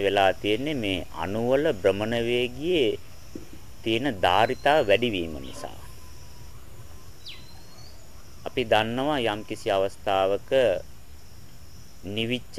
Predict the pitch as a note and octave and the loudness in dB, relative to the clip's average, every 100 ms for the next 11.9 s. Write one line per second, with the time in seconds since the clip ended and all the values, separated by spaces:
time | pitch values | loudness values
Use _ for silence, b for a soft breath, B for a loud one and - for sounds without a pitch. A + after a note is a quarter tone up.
0 | A#2 - E2+ F#2 G2 G2 G2 G#2 G2+ B2+ | 2 2 2 6 8 8 6 2 4 4
1 | A#2+ - F#2 G2 F#2+ A2 G#2+ A2 A#2 G2+ | 4 2 0 0 -4 -6 -4 0 4 4
2 | E2+ - F2+ F#2+ G#2 G2 G2 F#2 F2 E2+ | 2 0 0 4 4 4 2 0 -2 -4
3 | F2 F2 F2+ G#2 C3 E3 - - - - | -2 -2 -2 -2 -2 -4 -10 -14 -14 -14
4 | - - - - - - - - - F#2+ | -14 -12 -12 -12 -12 -12 -12 -12 -4 -2
5 | - A2+ - C#3 A2+ - - F2+ F2+ A2 | 2 2 6 8 8 4 -4 -8 -6 -4
6 | - C#3+ D3 D3 D#3 B2 - A#2+ A#2 A2+ | 0 4 4 6 6 6 6 6 6 4
7 | - G#2+ G2+ F#2 G2+ D3+ - - F2 G2 | 2 4 6 6 6 4 4 0 -2 0
8 | G2 G2 A2 A2+ A2+ G#2 G2 - D3 C3+ | 2 2 2 0 -2 -4 -4 0 2 2
9 | - - C3 - D3+ - F#2 E2+ C#2+ C2 | 0 -4 -2 0 0 2 2 0 -4 -8
10 | A1 - - - F2+ F#2+ G2 C#3 D3+ - | -8 -10 -10 -8 -6 -4 -4 -4 -6 -6
11 | - C#3+ C3 - F2+ C#2 - - - | -2 -2 0 0 -2 -2 -8 -12 -12